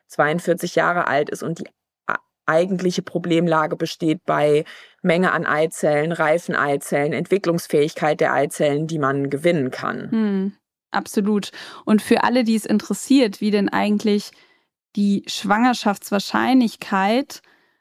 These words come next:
Speaker 2: bei einer icsi oder I-V-F-Behandlung ist, dafür gibt's ganz tolle Daten, die werden zusammengefasst jedes Jahr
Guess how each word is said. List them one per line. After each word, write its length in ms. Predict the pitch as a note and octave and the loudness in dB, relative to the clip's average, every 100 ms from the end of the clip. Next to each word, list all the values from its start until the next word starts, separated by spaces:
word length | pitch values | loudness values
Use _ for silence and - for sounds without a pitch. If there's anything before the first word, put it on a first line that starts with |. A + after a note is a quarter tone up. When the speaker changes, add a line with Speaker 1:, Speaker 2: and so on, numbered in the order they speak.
| _ _ _ _ - | _ _ _ _ -4
Speaker 2:
bei 80 | G#3 | -2
einer 320 | A3 G#3+ - | 0 0 -2
icsi 280 | A3 - G#3 | -4 -2 0
oder 220 | G3+ - | 0 0
I-V-F-Behandlung 1000 | G#3 G3 F3 G3+ - G3+ G3+ G3 F#3+ - | -2 0 0 -2 -2 0 2 2 2 2
ist, 380 | C4+ D#4+ - - _ _ - | 2 2 -4 -20 _ _ -2
dafür 300 | G3+ G#3+ G3+ | 0 0 0
gibt's 240 | G3+ - | -2 -2
ganz 280 | - C4+ - | 0 0 -2
tolle 380 | - A3 G3+ F#3 | -2 2 2 2
Daten, 480 | - A#3 B3 A3 | 0 0 0 2
die 120 | G#3 G3 | 2 2
werden 260 | G3 G3 | 2 0
zusammengefasst 1080 | - - G3+ G3 A#3+ B3+ A3 - G#3+ G#3+ - | -2 -4 0 2 4 4 2 0 -2 -2 -2
jedes 360 | A#3 C4 C4+ - | 0 2 0 0
Jahr 380 | G3+ G3+ A3 | 2 2 0